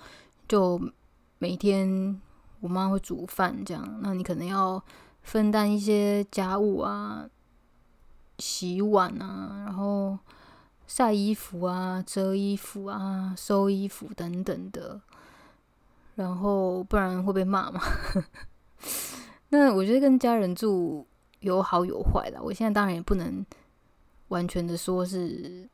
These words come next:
只有好或只有坏，我觉得摩擦是一定会有的，那就看你其实可以接触到、接受到什么程度，然后就会，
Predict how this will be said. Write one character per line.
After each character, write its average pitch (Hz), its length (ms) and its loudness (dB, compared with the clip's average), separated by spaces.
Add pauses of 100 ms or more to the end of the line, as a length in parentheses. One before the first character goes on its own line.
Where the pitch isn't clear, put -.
(300)
只 175 200 -2
有 180 120 4
好 - 240 0
或 180 140 -2
只 - 180 -8
有 - 120 -6
坏， - 280 -6 (400)
我 190 120 0
觉 202 100 2
得 240 60 8
摩 196 260 6
擦 180 240 -2
是 185 80 -4
一 175 160 -6
定 175 240 -2
会 190 160 0
有 - 220 -10
的， 208 160 -14 (400)
那 220 120 2
就 214 140 2
看 214 180 0
你 165 120 -2
其 170 160 -6
实 175 120 -6
可 185 100 -2
以 175 40 0
接 175 160 -4
触 180 120 0
到、 175 240 -2 (120)
接 196 180 2
受 196 160 0
到 180 120 2
什 - 100 -8
么 - 60 -12
程 - 200 -6 (160)
度， - 140 -4 (280)
然 180 180 -2
后 190 180 0
就 196 220 4
会， 175 460 2